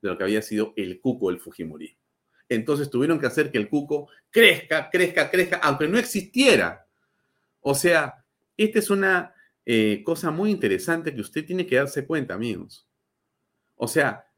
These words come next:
si hay alguien que ha hecho crecer al fujimorismo, es el antifujimorismo. No sé si me explico.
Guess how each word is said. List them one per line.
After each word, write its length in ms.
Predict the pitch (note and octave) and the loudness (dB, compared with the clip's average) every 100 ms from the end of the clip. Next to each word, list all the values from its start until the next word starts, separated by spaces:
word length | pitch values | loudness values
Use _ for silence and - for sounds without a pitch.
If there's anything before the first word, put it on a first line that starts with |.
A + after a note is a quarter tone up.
| _ | _
si 280 | - - F3 | -14 2 4
hay 300 | F#3+ - - | 4 2 2
alguien 500 | G3 G3 F#3+ F#3+ F3+ | 6 6 4 -4 -4
que 160 | - C#3 | 0 0
ha 100 | C#3 | 0
hecho 440 | D#3 D#3 D#3+ D#3 | -4 -2 -6 -4
crecer 440 | A2 G2 - D3+ | -2 -2 0 0
al 140 | D#3 C3+ | 2 -2
fujimorismo, 760 | G#2 G#2 F#2 A#2+ C#3 C#3+ C3+ - | -6 -6 -2 0 0 -2 -6 -4
es 220 | D3+ D#3 | -4 0
el 160 | A2+ C#3+ | 0 0
antifujimorismo. 1080 | D#3+ D#3 C3 - F#2 F2 F2+ C#3+ A2+ E2+ _ _ _ _ | -2 -4 -12 -12 -10 -8 -4 -4 -4 -8 _ _ _ _
No 160 | C3 E3 | -2 2
sé 200 | G3 F#3 | 2 2
si 340 | - A2+ G#2 | 0 -4 -4
me 120 | F#2+ | -8
explico. 600 | F#2 - E3+ B2 - E2 | -10 -8 -6 -6 -10 -20